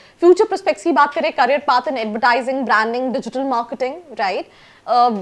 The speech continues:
डिजिटल फील्ड बू-, बूम कर रही है आजकल, you know, कंपनीज जो हैं, they're using social media, Instagram। अ, I'll give you a small example, I watch a lot of Shark Tank episodes, जहाँ पे जितने भी ब्रांड्स जो बड़े हुए हैं,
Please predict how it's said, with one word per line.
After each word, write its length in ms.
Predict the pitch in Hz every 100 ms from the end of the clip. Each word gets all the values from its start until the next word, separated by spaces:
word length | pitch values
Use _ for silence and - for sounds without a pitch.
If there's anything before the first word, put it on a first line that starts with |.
| -
डिजिटल 480 | 202 262 269 359 269
फील्ड 360 | - 277 277
बू-, 260 | 202 208 -
बूम 440 | 202 262 262 269
कर 280 | 247 - 240
रही 200 | 226 226
है 200 | 233 226
आजकल, 440 | 233 233 - 262 240
you 120 | 226
know, 240 | 262 330
कंपनीज 560 | 262 262 247 262 285 240
जो 140 | 240
हैं, 340 | 269 240 240 208
they're 260 | 240 254
using 320 | 247 277 277 277
social 380 | 262 320 285
media, 400 | 254 208 220 226 -
Instagram। 680 | 285 311 - 262 240 208 233 - - - _
अ, 340 | - 202 208 220
I'll 360 | 156 240 277
give 60 | 311
you 140 | 453
a 40 | 269
small 220 | 254 254
example, 360 | 240 233 233 247
I 180 | 240
watch 180 | 240 - - 247
a 80 |
lot 140 | 233 247
of 40 |
Shark 380 | 247 233 208 214
Tank 160 | 254 240
episodes, 420 | 220 233 226 208
जहाँ 280 | 208 254 233
पे 60 |
जितने 320 | 254 294 294 302
भी 100 | 294
ब्रांड्स 340 | 233 226 269
जो 60 | 269
बड़े 240 | 220 240
हुए 260 | 262 247 254
हैं, 260 | 262 254